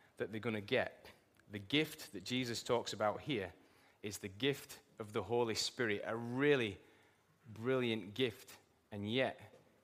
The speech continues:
what does it mean? What is Jesus saying in giving them the Holy Spirit? What does that mean?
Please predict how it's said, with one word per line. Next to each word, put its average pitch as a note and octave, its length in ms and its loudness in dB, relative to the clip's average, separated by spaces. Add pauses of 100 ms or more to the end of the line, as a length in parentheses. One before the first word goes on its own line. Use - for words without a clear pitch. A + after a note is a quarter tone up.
(140)
what B2 220 0
does A#2 140 -4
it B2 80 -2
mean? G#2+ 340 -2
What A#2 200 0
is G2+ 80 -6
Jesus G#2 280 -4
saying G#2 480 -2
in G2 200 -6
giving A#2+ 320 0
them G#2 200 -2
the G2 80 -4
Holy G#2 300 -2
Spirit? - 380 -4
What G2+ 180 -6
does G#2 120 -8
that G2 180 -4
mean? F#2+ 260 -8